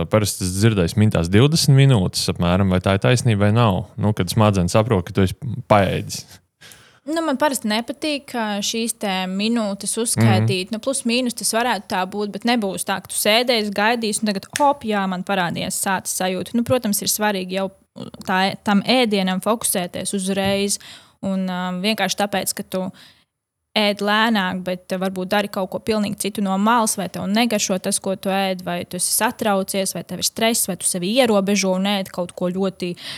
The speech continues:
Speaker 2: um, mazkalorijām, uh, bagātu. Tas, ka tu ēdīsi lēnu, nebūs, uh, vienīgais aspekts. Tāpēc šis ir tāds, nu,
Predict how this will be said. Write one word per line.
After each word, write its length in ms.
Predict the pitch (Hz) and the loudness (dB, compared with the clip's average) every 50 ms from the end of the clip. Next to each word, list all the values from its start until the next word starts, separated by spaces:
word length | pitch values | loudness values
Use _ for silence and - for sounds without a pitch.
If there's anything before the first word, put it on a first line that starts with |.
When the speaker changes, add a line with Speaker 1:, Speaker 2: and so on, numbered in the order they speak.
| - - | -16 -14
Speaker 2:
um, 500 | - - 180 170 170 170 165 170 165 151 - - _ _ - - - - | -8 -6 -6 -4 -4 -6 -6 -6 -8 -10 -12 -14 _ _ -20 -20 -20 -10
mazkalorijām, 1200 | - - 202 - 294 - - - - 269 254 240 240 240 233 240 220 202 196 196 196 190 196 196 | -4 0 0 2 2 2 0 0 0 2 4 6 6 4 4 2 2 2 2 2 0 0 0 0
uh, 120 | 190 190 190 190 185 | 0 0 0 0 2
bagātu. 600 | 180 - 233 247 226 208 196 190 190 - - 202 - - - _ | 2 2 2 4 4 2 2 2 0 -4 -6 -10 -10 -14 -16 _
Tas, 160 | - 226 - | -2 0 0
ka 80 | - 220 | 0 -2
tu 140 | - 214 214 | 0 2 2
ēdīsi 340 | 208 196 185 185 - - | 2 2 0 -2 -2 0
lēnu, 380 | 208 208 208 208 202 196 190 190 | 2 4 4 4 4 2 0 0
nebūs, 440 | 190 190 185 170 165 160 175 - - - - | -2 -2 -2 -4 -6 -8 -6 -4 -4 -2 -2
uh, 160 | - 165 165 165 170 | -4 -4 -6 -6 -2
vienīgais 580 | 180 196 185 175 165 165 165 - - - - - | -2 -2 -2 -2 -4 -6 -6 -6 -6 -6 -8 -6
aspekts. 400 | - - - - - - - - | -8 -8 -10 -10 -16 -16 -14 -14
Tāpēc 320 | - - - - - - | -8 -6 -6 -4 -4 -4
šis 220 | - - 240 - - | -2 -2 0 -2 -2
ir 100 | 214 202 | -2 -4
tāds, 280 | - 175 - - - - | -4 -4 -4 -4 -4 -2
nu, 140 | 269 277 | -2 -2